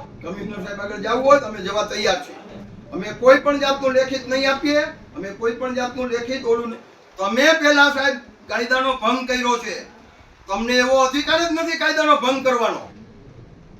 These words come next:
અમે કોર્ટમાં જઈને કહેશું. હું જામીન નહીં લઉં સાહેબ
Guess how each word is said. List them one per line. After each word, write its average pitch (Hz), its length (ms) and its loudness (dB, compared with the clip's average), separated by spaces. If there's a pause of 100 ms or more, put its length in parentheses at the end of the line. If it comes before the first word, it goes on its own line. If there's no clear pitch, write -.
(1200)
અમે 233 160 4 (180)
કોર્ટમાં 302 460 6
જઈને 339 280 6
કહેશું. 294 440 2 (600)
હું 170 180 -8
જામીન 247 400 -2
નહીં 277 200 0
લઉં 285 180 6
સાહેબ 254 300 6